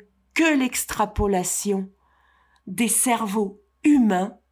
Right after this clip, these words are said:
concernant un message d'amour qui a pu nous être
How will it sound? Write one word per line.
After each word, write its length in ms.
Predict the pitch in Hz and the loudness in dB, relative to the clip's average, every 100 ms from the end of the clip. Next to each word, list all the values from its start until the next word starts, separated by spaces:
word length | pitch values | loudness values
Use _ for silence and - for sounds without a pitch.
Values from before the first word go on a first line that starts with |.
| _ _ _ _ _ _ _ _ _ - | _ _ _ _ _ _ _ _ _ -4
concernant 800 | 330 311 269 220 226 220 220 - | -2 0 -2 -2 0 0 -2 -2
un 140 | 185 | -2
message 800 | 196 214 208 - 220 220 190 175 | 0 -2 -2 0 0 0 -2 -4
d'amour 640 | 196 190 190 196 214 - - | -2 0 0 -2 -4 -10 -12
qui 180 | 208 | -4
a 80 | 190 | -4
pu 320 | 190 - 226 | -4 -4 0
nous 300 | 240 220 196 | 0 -2 -2
être 360 | 208 208 - _ | -4 -4 -12 _